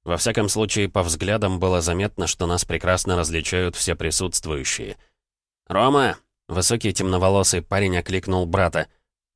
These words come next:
«Это Родион Ершов», — ответил Ромка на мой невысказанный вопрос.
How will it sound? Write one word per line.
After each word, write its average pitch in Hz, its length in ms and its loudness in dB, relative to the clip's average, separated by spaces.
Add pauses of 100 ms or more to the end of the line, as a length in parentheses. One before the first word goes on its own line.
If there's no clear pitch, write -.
«Это - 200 -8
Родион 110 340 0
Ершов», — 107 600 0 (140)
ответил 85 460 0
Ромка 95 300 0
на 85 120 0
мой 82 180 0
невысказанный 82 640 -2
вопрос. 82 460 -2